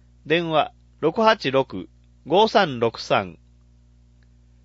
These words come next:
児童虐待を見かけたら連絡を。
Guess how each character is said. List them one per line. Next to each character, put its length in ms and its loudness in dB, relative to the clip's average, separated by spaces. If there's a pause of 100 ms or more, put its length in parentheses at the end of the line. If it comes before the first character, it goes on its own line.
(180)
児 140 -8
童 260 8
虐 320 0
待 260 4
を 300 2
見 120 -6
か 120 2
け 140 -2
た 140 0
ら 300 -2
連 280 0
絡 260 -2
を。 240 0